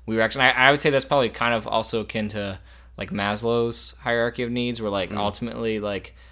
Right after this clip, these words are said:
Speaker 1: what we're pursuing is, like, food, security, you know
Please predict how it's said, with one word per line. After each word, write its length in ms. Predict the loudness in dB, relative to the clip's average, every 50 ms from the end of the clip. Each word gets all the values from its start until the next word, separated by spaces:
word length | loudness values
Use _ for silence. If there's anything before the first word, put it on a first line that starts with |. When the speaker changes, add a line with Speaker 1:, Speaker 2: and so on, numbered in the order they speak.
| -20 -10 -8
Speaker 1:
what 140 | -6 -4 -4
we're 100 | -4 -4
pursuing 400 | -4 -6 -4 -4 -4 -4 -4 -4
is, 160 | -6 -6 -6
like, 300 | -6 -6 -8 -10 -14 -20 -20 -20 -20
food, 440 | -20 -16 -10 -6 -4 -4 -4 -4 -4
security, 840 | -6 -8 -8 -8 -6 -6 -4 -4 -6 -6 -6 -6 -6 -8 -10 -12 -18 -20 -20 -20 -20 -14
you 120 | -10 -8 -8
know 420 | -6 -6 -6 -8 -8 -10 -12